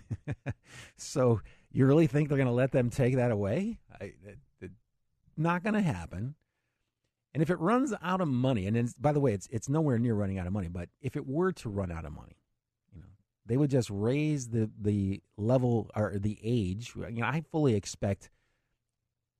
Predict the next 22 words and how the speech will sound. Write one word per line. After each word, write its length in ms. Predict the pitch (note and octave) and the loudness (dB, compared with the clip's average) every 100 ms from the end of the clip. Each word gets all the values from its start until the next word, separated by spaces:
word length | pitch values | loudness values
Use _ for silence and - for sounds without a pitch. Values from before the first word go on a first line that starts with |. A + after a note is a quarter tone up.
| _ - | _ -4
Social 200 | C#3 C3+ | -2 -2
Security, 340 | - C3+ G#2+ | 0 2 2
probably 300 | - D3 C#3 | 2 4 4
the 120 | G#2 | 4
full 220 | - C#3+ | 4 4
retirement 460 | B2+ G2+ A#2+ B2+ B2+ | 4 4 2 4 2
age 140 | B2 | 2
by 100 | G#2 | 2
the 80 | G2+ | 2
time 240 | A2 B2+ A2 | 4 2 4
I 100 | B2 | 2
get 180 | C3+ | 2
there 100 | C#3+ | 2
is 80 | C3 | 2
gonna 120 | B2+ | 2
be 120 | G#2+ G2+ | 2 2
seventy-two. 640 | G#2 G2 F2 - - - _ _ _ _ _ _ _ _ _ _ - | 0 0 -2 -4 -10 -12 _ _ _ _ _ _ _ _ _ _ -4
That's 400 | G2 A2 G#2 - | 0 2 0 -2
just 180 | G2+ | -2
what 120 | G#2+ G2 | 0 0
I 40 | |
expect. 520 | E2+ - - - _ | -2 -8 -12 -12 _